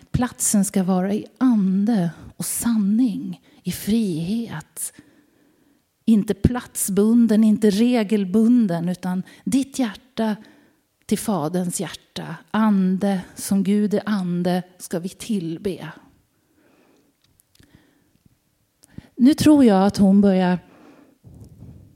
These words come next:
Jag tror hon är väldigt intresserad av vad som är rätt. Jag tror att hon är mycket intresserad utav att försöka förstå.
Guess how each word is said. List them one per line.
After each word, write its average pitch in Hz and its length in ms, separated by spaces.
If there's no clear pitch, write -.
Jag 208 100
tror 277 160
hon 240 120
är 226 80
väldigt 220 500
intresserad 196 680
av 190 120
vad 180 120
som 202 160
är 190 80
rätt. - 580
Jag 208 140
tror 254 160
att 262 100
hon 240 160
är 214 160
mycket - 460
intresserad 233 880
utav 196 480
att - 280
försöka 254 600
förstå. 202 840